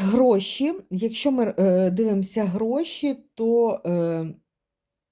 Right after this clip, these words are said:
е, гроші, м, можуть, дивіться, проглядаються у вас як матеріальні втрати, тобто нікому не вірити, нікому не довіряти, ні в які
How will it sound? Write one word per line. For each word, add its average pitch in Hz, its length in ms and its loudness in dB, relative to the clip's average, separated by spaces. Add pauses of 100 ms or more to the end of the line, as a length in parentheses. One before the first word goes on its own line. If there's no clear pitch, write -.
(2500)
е, 185 220 4 (420)
гроші, 196 640 2 (320)
м, 156 280 -8 (420)
можуть, 233 680 0
дивіться, 196 380 -4
проглядаються 196 760 -2
у - 20 -6
вас 185 260 -4
як 165 140 -8
матеріальні 185 560 0
втрати, 294 460 -8
тобто 190 340 -8
нікому 285 460 -2
не 240 180 0
вірити, 175 580 -2
нікому 226 460 -6
не 220 120 -2
довіряти, 180 640 -2
ні 208 180 -2
в 185 60 0
які 208 460 -4